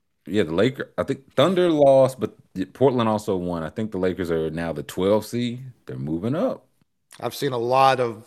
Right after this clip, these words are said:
Speaker 2: uh, loss column talk, which is never a good sign. When you're
Speaker 1: <laughs>
Speaker 2: focused on the loss column.
Speaker 1: Right.
Speaker 2: Oh, man. But I do appreciate, I think it's,
Speaker 1: <laughs>
Speaker 2: uh,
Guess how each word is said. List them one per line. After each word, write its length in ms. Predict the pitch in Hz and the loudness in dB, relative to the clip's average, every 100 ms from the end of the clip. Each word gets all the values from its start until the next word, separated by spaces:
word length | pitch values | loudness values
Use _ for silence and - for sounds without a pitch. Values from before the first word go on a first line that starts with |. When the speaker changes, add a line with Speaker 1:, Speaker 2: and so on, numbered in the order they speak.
| _ 110 | _ -10
Speaker 2:
uh, 220 | 104 104 | -6 -6
loss 440 | 123 135 139 - | 2 6 6 4
column 480 | - 127 107 104 101 - | 0 0 0 -4 -12 -4
talk, 380 | 117 98 98 | -2 -2 -4
which 220 | 104 107 107 | -8 -8 -8
is 240 | 104 - | -8 -10
never 460 | 117 139 139 135 123 | -2 0 2 0 -2
a 20 | |
good 300 | 104 127 107 | -2 -4 -4
sign. 440 | - 120 107 85 87 | -6 -6 -6 -8 -10
When 180 | - 170 | -8 -2
you're 340 | 160 185 165 | 4 4 2
Speaker 1:
<laughs> 120 | - | 0
Speaker 2:
focused 380 | 190 180 160 156 | 2 4 4 2
on 80 | 156 | -2
the 80 | 120 | -2
loss 460 | 113 117 143 165 165 | 0 6 8 6 4
column. 520 | - 165 170 175 180 - _ _ - - - | 4 8 8 6 2 -8 _ _ -16 -14 -10
Speaker 1:
Right. 120 | 110 _ - | -10 _ -10
Speaker 2:
Oh, 260 | 110 90 87 | -8 -8 -10
man. 300 | 92 92 110 | -12 -10 -2
But 100 | 147 | 2
I 80 | |
do 180 | 160 185 | 4 4
appreciate, 640 | 214 185 175 170 156 147 | 4 2 -2 -2 0 0
I 20 | 123 | 0
think 180 | 139 110 | -4 -6
it's, 160 | - - - - 120 | -12 -18 -18 -6 -4
Speaker 1:
<laughs> 100 | 113 | -2
Speaker 2:
uh, 200 | 110 | -4